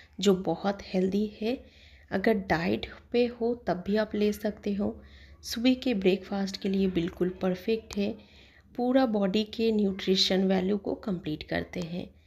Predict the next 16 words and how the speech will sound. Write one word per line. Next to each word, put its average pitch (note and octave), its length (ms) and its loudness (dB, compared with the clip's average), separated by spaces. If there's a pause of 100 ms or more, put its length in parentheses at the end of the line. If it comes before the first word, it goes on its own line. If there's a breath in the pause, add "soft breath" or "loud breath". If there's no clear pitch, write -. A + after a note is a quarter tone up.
(380 soft breath)
तो G#3 100 0
hello F#3+ 300 4
everyone, A3+ 840 -2 (280)
चलिए F3+ 300 2 (120)
पाँच G#3+ 300 -2
मिनट A3 160 -2
के - 120 -4
अंदर F#3+ 240 2
तैयार F3+ 360 -2
करते F#3+ 320 -2
हैं A#3 200 0 (500 loud breath)
आज A3+ 200 0
का F#3 140 0
हमारा F#3 400 0
हेल्दी G3+ 320 2
ब्रेकफास्ट। - 680 -4